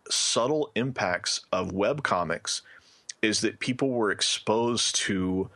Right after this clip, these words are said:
dramatic storytelling in a variety of art styles. And it's really blown the doors open for a lot of artists who, who would not have found themselves on a mainstream superhero book even ten, fifteen years ago.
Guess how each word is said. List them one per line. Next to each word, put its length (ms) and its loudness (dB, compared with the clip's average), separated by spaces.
dramatic 640 2
storytelling 840 0
in 200 0
a 140 2
variety 1000 0
of 160 -2
art 220 0
styles. 640 0
And 100 4
it's 180 0
really 360 0
blown 560 0
the 100 0
doors 340 0
open 280 0
for 160 0
a 60 4
lot 280 2
of 180 0
artists 460 0
who, 160 -4
who 140 -2
would 300 0
not 300 0
have 140 -2
found 260 0
themselves 480 -2
on 100 -2
a 60 0
mainstream 480 0
superhero 560 0
book 240 0
even 260 2
ten, 240 2
fifteen 400 0
years 240 0
ago. 320 -2